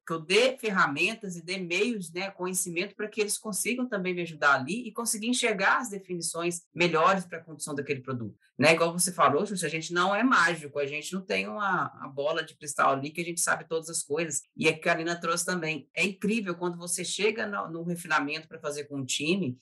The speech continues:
e vê um desenvolvedor falar, "Mas e esse fluxo aqui?" Porque a gente também, apesar da gente sentar e, e pensar N cenários,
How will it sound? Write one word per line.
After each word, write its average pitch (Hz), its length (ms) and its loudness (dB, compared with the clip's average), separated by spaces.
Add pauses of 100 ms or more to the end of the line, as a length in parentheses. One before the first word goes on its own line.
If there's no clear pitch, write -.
e 143 80 -4
vê 165 140 0
um 180 80 4
desenvolvedor 175 540 0
falar, 185 340 4
"Mas 185 220 0
e 254 100 2
esse 247 240 -4
fluxo 185 380 -6
aqui?" 135 400 2 (120)
Porque 175 220 2
a 214 60 8
gente 202 240 0
também, 220 440 0
apesar 180 300 -2
da 220 120 -2
gente 214 200 -8
sentar 185 600 0
e, 175 140 -6
e - 80 -6
pensar 180 380 6
N 240 200 6
cenários, 175 800 2